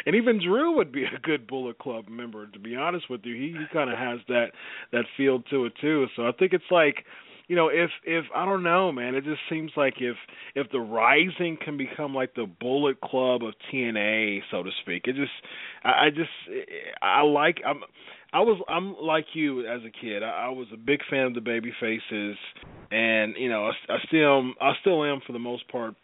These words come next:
pro baby face. Of course, there's, uh, a number of heels I like, but just, it, it just seems like all of you have the, the, the ability and the personality to just, you know,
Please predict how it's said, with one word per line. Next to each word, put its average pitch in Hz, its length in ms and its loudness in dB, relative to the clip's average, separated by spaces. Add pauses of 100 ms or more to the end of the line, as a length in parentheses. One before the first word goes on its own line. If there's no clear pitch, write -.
(120)
pro 151 300 4
baby 98 420 -2
face. 98 240 -8
Of - 140 -20
course, 110 240 -8
there's, 101 180 -10 (120)
uh, 85 600 -4
a - 40 -2
number 107 260 -6
of 98 120 -12
heels 110 300 -6
I 82 60 -4
like, 85 360 -2
but 85 140 -4 (480)
just, 117 240 -2 (960)
it, 120 160 0
it 131 140 4
just 135 180 -2
seems 160 300 2
like 131 240 4
all 127 240 2
of 117 80 -6
you 117 120 -8
have 117 340 -2 (120)
the, 104 320 -6
the, 101 320 -8
the 95 280 -8
ability 95 600 -4
and 90 80 -10
the 92 60 -12
personality 90 920 -4
to 90 80 -12
just, 85 320 -6 (680)
you 98 100 -6
know, 85 300 -4